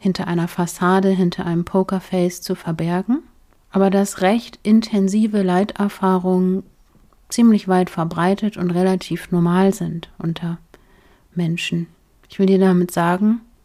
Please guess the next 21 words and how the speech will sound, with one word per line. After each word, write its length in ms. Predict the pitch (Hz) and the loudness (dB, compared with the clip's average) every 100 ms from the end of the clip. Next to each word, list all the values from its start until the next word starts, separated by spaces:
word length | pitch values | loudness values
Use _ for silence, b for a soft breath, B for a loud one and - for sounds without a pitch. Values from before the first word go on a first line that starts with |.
| _ | _
du 120 | - 185 | -6 -2
bist 260 | 185 - | -2 0
definitiv 640 | 196 196 202 190 - 190 - | -2 0 0 0 0 -4 2
nicht 340 | 196 202 - | 0 0 -2
alleine 400 | 190 185 196 202 | 0 2 4 4
damit, 460 | 175 160 175 247 - _ _ _ | 2 0 -2 -2 -8 _ _ _
falls 280 | - 170 160 | -4 -4 -2
es 100 | 165 | -8
dir 140 | - 175 | -6 -6
gerade 320 | 175 175 180 | 0 0 0
so 140 | 180 | -2
gehen 300 | 175 185 185 | 0 2 4
sollte 480 | 180 185 190 - 208 _ _ _ _ _ | 2 2 0 -2 -8 _ _ _ _ _
oder 220 | 185 175 | -2 0
es 140 | 165 170 | 0 -2
dir 180 | 180 175 | -4 -4
vor 380 | - 170 165 170 | -6 -6 -6 -4
kurzem 480 | 185 180 - 185 | -4 -4 -2 -2
vielleicht 460 | 185 190 180 185 - | -2 -2 0 -2 -6
so 80 | 180 | -8
ging. 320 | 185 185 214 | -2 -2 -2